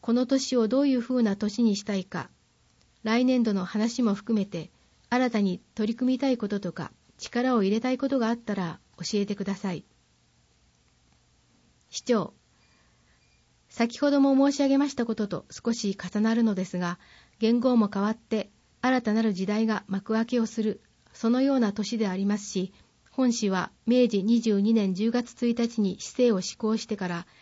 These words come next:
百三十年という大変大きな節目の年であります。平成の合併をしてから十五年という、これまた節目の年であります。そして十月、十一月には、新本庁舎での業務もスタートする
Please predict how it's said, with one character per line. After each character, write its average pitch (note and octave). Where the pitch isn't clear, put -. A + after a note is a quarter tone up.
百 A3
三 C4+
十 C#4+
年 A3+
と G3
い F#3+
う F#3+
大 A#3+
変 C4
大 C4+
き G#3
な F3+
節 -
目 A#3+
の B3
年 A#3
で A3
あ F3
り F3
ま E3+
す。 -
平 A#3
成 A#3+
の A#3+
合 G#3+
併 B3
を B3
し A#3+
て B3
か A3
ら F#3
十 A#3
五 G3
年 G#3
と G#3
い G3+
う、 G#3
こ -
れ A#3
ま A#3
た A#3
節 -
目 C#4
の A3
年 G3
で G3+
あ F3+
り F#3
ま F#3
す。 -
そ A3
し -
て -
十 A#3+
月、 A#3+
十 A#3+
一 C4+
月 C4
に A3+
は、 F#3
新 B3+
本 B3
庁 B3+
舎 A3
で A3
の G3+
業 A3
務 F#3+
も E3+
ス -
タ C4
ー A#3
ト F#3
す -
る G3